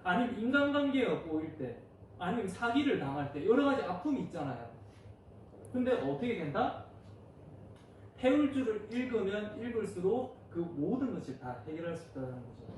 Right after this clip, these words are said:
저는 모든 것을 다 해결해봤어요. 확신합니다. 자, 그러면 이 태율주라는 게 역사적으로 기적이 증명이 됐다라는 거예요.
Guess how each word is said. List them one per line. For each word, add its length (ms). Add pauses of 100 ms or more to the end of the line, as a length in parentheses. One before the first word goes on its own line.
(240)
저는 340
모든 300
것을 240
다 180
해결해봤어요. 580 (720)
확신합니다. 640 (1160)
자, 400
그러면 600 (440)
이 160
태율주라는 840
게 400 (500)
역사적으로 920
기적이 560
증명이 500
됐다라는 520
거예요. 120